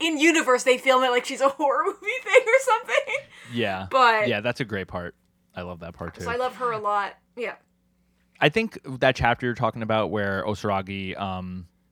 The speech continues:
Speaker 2: she kills that lady. I think, I think it's like,
Speaker 1: Yeah.
Speaker 2: um,
Speaker 1: Yeah.
Speaker 2: uh, what's his name? Yotsumura's, like, girlfriend or something like that. <laughs>
Speaker 1: Mm-hmm.
Speaker 2: Uh, but it's so cool 'cause that really sh-, gets to show the parts of Sakamoto Days that are great, where it's like,
Speaker 1: Yes.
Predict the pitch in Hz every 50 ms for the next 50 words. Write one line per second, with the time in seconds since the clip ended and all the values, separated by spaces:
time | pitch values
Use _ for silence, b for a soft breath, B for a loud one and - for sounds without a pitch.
0 | _ _ _ _ _ _ - - - 110 101 - - - 110 104 98 90 110 95
1 | 90 98 98 98 98 101 101 95 101 - 110 104 - 143 151 185 175 190 - 202
2 | 180 165 - 381 453 453 415 311 262 208 202 202 196 190 185 - _ - 370 403
3 | 381 262 196 - - _ _ _ - 113 110 104 101 101 98 95 95 95 92 85
4 | 69 101 117 123 - 120 101 101 95 95 101 113 113 - - 120 107 104 104 104
5 | 104 104 92 - 104 98 92 92 - - - 92 90 95 - - 107 101 101 104
6 | 104 101 95 - 107 104 113 107 107 107 101 - 110 107 110 107 - - - -
7 | - 165 151 - 180 170 - - - - 247 214 B B B B B 196 B _
8 | _ - 269 127 123 117 113 113 113 123 117 - - - - _ 147 131 - -
9 | - 165 160 - - - - 123 127 143 - - 113 104 110 104 95 110 113 113
10 | 110 - - - - 113 107 - - - 101 - - 107 104 101 95 - 104 101
11 | - - - 101 95 107 101 98 98 95 98 98 95 98 95 92 90 87 87 90
12 | 90 95 101 95 - 101 98 95 90 90 87 - - 101 90 90 90 - 320 294
13 | - - - -